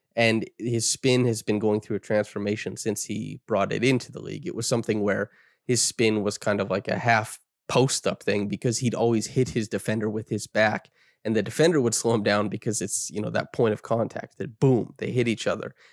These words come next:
and then he'd finish. It was like a bulldozing, clearing space technique. But there's more finesse to it now,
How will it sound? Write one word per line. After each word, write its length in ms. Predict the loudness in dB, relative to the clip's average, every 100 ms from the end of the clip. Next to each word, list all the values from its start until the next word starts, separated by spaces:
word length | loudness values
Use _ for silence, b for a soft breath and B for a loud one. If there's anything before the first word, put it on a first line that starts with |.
| b
and 140 | 2 4
then 140 | 4
he'd 160 | 2 0
finish. 400 | 0 0 -2 -6
It 100 | -4
was 160 | -2
like 200 | -2 0
a 60 | -2
bulldozing, 760 | 0 0 2 2 2 -2 -4 b b b 0
clearing 360 | 2 4 2
space 380 | 0 2 2 2
technique. 460 | -4 -6 -6 -12 -14 _ _ -4
But 100 | 2
there's 160 | 2
more 160 | 4 2
finesse 480 | 2 2 2 0 -2
to 160 | -4
it 80 | -4
now, 380 | -8 -8 -8